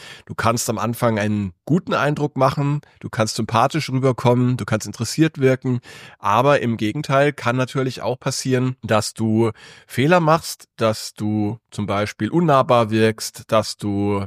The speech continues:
zu wenig Interesse zeigst. Der erste Eindruck ist natürlich etwas, das sich schwer revidieren lässt. Deshalb ist es sehr wichtig, dass du am Anfang zumindest mal einen Plan hast und eine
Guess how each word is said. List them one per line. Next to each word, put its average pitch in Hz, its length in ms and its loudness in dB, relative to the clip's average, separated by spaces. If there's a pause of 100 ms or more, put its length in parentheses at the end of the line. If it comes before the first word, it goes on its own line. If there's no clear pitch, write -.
zu 101 140 -8
wenig 107 200 0
Interesse 135 440 -4
zeigst. 104 520 -4
Der 127 180 2
erste 127 280 2
Eindruck 147 360 2
ist 170 220 0
natürlich 139 400 0
etwas, 123 400 0
das 120 280 0
sich 113 280 -6
schwer 120 680 4 (160)
revidieren 113 580 4
lässt. - 360 -8
Deshalb 120 360 -2
ist 107 160 -6
es 107 160 -4
sehr 127 160 4
wichtig, 139 400 -4
dass - 320 0
du 113 320 4
am 104 200 0
Anfang 127 720 0
zumindest 127 360 0
mal 120 220 2
einen 95 220 0
Plan 135 420 0
hast 117 320 -4 (400)
und - 80 -8
eine 107 380 2